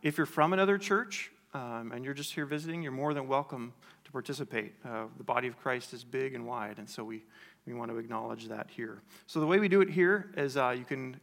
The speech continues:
uh, we're gonna have a time of, of music and, um, just listening, and, uh, we want you just to pray and think about what's going on here. We don't want this to be rote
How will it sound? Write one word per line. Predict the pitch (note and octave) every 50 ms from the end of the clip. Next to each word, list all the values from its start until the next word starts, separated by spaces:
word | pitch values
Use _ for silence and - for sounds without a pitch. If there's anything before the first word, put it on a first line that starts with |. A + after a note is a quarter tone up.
| _ -
uh, | -
we're | B2+ B2+ B2+
gonna | B2 C3 B2 A#2+ A#2 A#2+ -
have | - C#3 C#3 C#3 C#3 - -
a | -
time | - - - D3 D3 D3+ D3+ D3 C3
of, | B2 A#2+ - - - - - - - - - _ _ -
of | A#2 A2 G#2 G#2 G#2 G#2 - - - - G3
music | D3 D3 D#3+ F3+ F3+ D#3+ E3+ D#3+ D#3+
and, | - C3 B2 A#2+ A#2+ A2 - - - -
um, | - A2+ A2 A2 A2 - G#2 G#2+ A2+ _ _ _ -
just | - A#2+ -
listening, | C#3 D3 D3 - E3+ D#3 D3+ D3+ C#3
and, | B2 A2+
uh, | A2 G#2 A2
we | - D3+
want | D#3 F3 G#3+ A3 -
you | B3
just | G#3+ G3+ -
to | - C#3
pray | - - D#3 D#3 D#3+ E3+ E3
and | C#3 C3
think | - F3 F3 F3
about | F3 E3 D#3+ E3 E3 - - - - - - - - - - - - - _ _ - - - -
what's | C3 D3+ D3+ -
going | - D#3+ D3 C#3+ C#3+ D3
on | D3 D#3 D#3+ D#3+
here. | D#3 E3 E3 D#3+
We | D#3 D3+
don't | D3 D3 D3+
want | D#3 D#3+ D#3
this | E3 D#3 D#3
to | -
be | C#3+ C3 B2+
rote | A2 A#2 A#2 A#2 A#2 C3 C#3+ C#3+ -